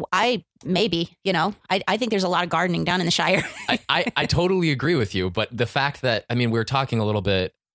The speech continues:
Speaker 2: um, I mean, we're talking about Bjorn, or, yeah, Bjorn, um, and his kind of attachment to nature, Tom Bombadil and his kind of, you know, his attachment to nature. That's a huge theme in the book about ju-,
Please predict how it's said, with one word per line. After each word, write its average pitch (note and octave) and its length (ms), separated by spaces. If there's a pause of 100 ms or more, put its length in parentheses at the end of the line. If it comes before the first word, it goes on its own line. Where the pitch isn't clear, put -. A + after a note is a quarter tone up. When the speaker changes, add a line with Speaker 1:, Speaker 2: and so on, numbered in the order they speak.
Speaker 2:
um, E2+ 560
I G2+ 80
mean, G2+ 160
we're F#2+ 80
talking G#2+ 320
about F2 260
Bjorn, F2+ 400
or, F#2 260
yeah, F#2+ 200 (100)
Bjorn, G#2 520 (100)
um, F2 160
and E2+ 100
his F#2+ 220
kind F#2+ 260
of E2+ 100 (120)
attachment F2+ 500
to - 80
nature, F2 600 (120)
Tom F#2 260
Bombadil F2+ 540
and F2 80
his F#2 220
kind F#2 240
of, E2+ 160 (340)
you F#2+ 100
know, F2 320
his G2 240
attachment F#2 480
to - 80
nature. F2+ 480
That's F#2+ 220
a G#2 60
huge B2+ 380
theme A2+ 220
in F#2+ 60
the F2+ 80
book F#2+ 460
about F2 300
ju-, F#2+ 100